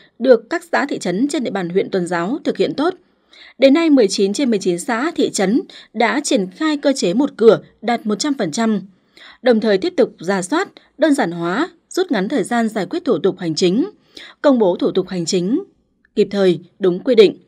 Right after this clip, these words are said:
Các thủ tục hành chính, các khoản phí, lệ phí được công khai ngay tại bộ phận một cửa và bố trí ở nơi người dân dễ quan sát.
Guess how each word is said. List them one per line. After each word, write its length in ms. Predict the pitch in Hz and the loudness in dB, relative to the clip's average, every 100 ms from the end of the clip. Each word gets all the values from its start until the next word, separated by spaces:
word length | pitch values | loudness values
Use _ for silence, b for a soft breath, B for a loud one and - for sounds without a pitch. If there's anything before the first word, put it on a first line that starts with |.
| _ _ _ _ _ _ _ _ - | _ _ _ _ _ _ _ _ -2
Các 120 | 359 | 4
thủ 120 | 262 | 4
tục 220 | 190 196 180 180 | 4 2 0 -4
hành 160 | 185 | -4
chính, 400 | 170 190 185 285 415 _ _ _ | -2 -2 0 -2 -4 _ _ _
các 160 | 320 349 | -4 -4
khoản 260 | - 214 160 | -2 -2 -2
phí, 260 | 208 190 | 0 0
lệ 200 | 254 311 | 0 -2
phí 340 | - 190 226 339 B B | 0 0 0 -4 B B
được 280 | 240 247 226 | 2 2 2
công 160 | 320 294 | -2 -2
khai 260 | 320 285 | 0 2
ngay 320 | 269 247 247 233 | 2 0 -2 -2
tại 140 | 202 | -2
bộ 140 | 185 | -2
phận 220 | - 214 180 | -2 -2 -2
một 140 | 170 - | -2 6
cửa 260 | 220 156 B B B - | 6 6 B B B -4
và 220 | 254 220 | -2 0
bố 200 | 202 190 | 0 -2
trí 380 | 196 208 196 285 | -2 -4 -4 -4
ở 220 | - 208 | -2 -4
nơi 260 | 175 240 226 | -2 -4 -2
người 220 | 208 151 | -2 -2
dân 220 | 220 208 | -2 -2
dễ 280 | 190 196 359 | 0 0 0
quan 200 | 277 185 | -4 -4
sát. 260 | 190 339 | -2 -4